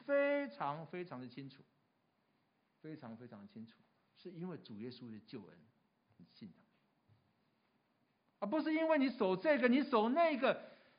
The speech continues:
基督教不是，基督信仰不是一连串的律法，一连串的教条。救你的是什么？是神的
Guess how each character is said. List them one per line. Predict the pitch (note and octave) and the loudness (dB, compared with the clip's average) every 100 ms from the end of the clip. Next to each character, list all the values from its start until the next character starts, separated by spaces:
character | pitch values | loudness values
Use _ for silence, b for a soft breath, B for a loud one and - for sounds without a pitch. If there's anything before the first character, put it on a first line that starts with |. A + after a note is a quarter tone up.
| B - | B -2
基 | D#4 E4 | 2 2
督 | D#4+ D#4+ | 2 2
教 | D#4 D#4 B3+ | 6 6 6
不 | - C#4 C#4+ D#4 D#4+ | 0 2 4 4 2
是， | - - E4+ D#4 B3+ F3+ - - _ _ | -4 -6 0 2 2 -2 -6 -20 _ _
基 | D4 | -4
督 | D4+ D#4 | 0 0
信 | E4 C#4 | 0 2
仰 | G3+ F3+ | 2 2
不 | - B3 C4 | -2 -2 -2
是 | - D4+ A#3 - B B B B _ - | -2 0 0 -4 B B B B _ -4
一 | D4 | 0
连 | A#3+ G#3+ A3 A#3 A#3 | 6 8 8 4 0
串 | - C#4 A#3+ G#3 F#3+ | 2 4 4 2 0
的 | G3 F#3 F#3 F3+ F#3 F3 - _ _ _ - | 0 2 2 0 -2 -8 -14 _ _ _ -10
律 | A#3+ C#4+ G#3+ | 0 2 2
法， | - C#3 A#2+ G#2 - _ | 0 -2 -2 -6 -16 _
一 | - B3 G#3+ F#3 | -8 -2 -2 -2
连 | D3+ C3+ C3 B2+ D3+ F3 E3+ | -6 -6 -4 -4 -6 -10 -12
串 | - G#3 E3+ C3+ C3 B2 | -14 -10 -8 -10 -14 -14
的 | C3 B2 A#2+ _ _ _ _ | -12 -12 -12 _ _ _ _
教 | A3 C3 | -6 -6
条。 | A#2 F2+ G#2+ _ _ _ _ _ _ _ _ _ _ | -6 -16 -18 _ _ _ _ _ _ _ _ _ _
救 | E4+ D#4 A3+ | 6 8 8
你 | D#3+ | 4
的 | |
是 | D#3 E3+ | -2 -6
什 | A2 | -10
么？ | F#2 A#2+ _ _ | -16 -18 _ _
是 | - C#3+ B2+ B2+ _ | -12 -10 -10 -16 _
神 | - - - A#2+ G#2 G2+ G#2 A2 A2+ A2+ A#2 - _ | -20 -18 -14 -12 -10 -10 -10 -8 -8 -10 -12 -18 _
的 | - A2 G#2 | -14 -12 -12